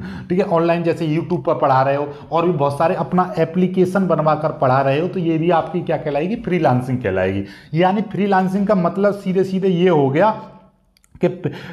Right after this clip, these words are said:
कि freelancing में आप सीधे particular किसी company या किसी firm के लिए काम नहीं करते, आप खुद अपने client ढूंढते हो और उनके लिए काम करते हो। ठीक है, एक client का काम पूरा हो जाएगा तो दूसरा client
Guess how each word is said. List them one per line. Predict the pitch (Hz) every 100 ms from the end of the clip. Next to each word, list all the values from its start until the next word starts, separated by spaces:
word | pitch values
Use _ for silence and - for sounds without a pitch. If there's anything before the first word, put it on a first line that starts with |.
| -
कि |
freelancing | 196 170 185 185 185 202 196
में | 226
आप | 185 190
सीधे | 214 196 190 220
particular | - 185 185 208 208 208
किसी | 214 208 196 220
company | 196 175 180 196 202
या |
किसी | 208 202 208
firm | 208 165 160 185
के | 190
लिए | 202 196 202
काम | 196 196
नहीं | 226
करते, | 233 208 - 143 - - - -
आप | 170 214 214 -
खुद | 185 190
अपने | 185 190 196 196
client | 190 160 160 175 175
ढूंढते | 139 151 151 190
हो | 190
और | 226
उनके | 208 175 170 185
लिए | 165 185
काम | 185 147 151
करते | 143 123 127
हो। | 107 104 - -
ठीक | 175
है, | 196
एक | 180 202
client | 202 185 185
का | 185 180
काम | 170 165
पूरा | 165 185 180
हो | 175
जाएगा | 190 214
तो | 214
दूसरा | 170 139 127 139
client | - 131 135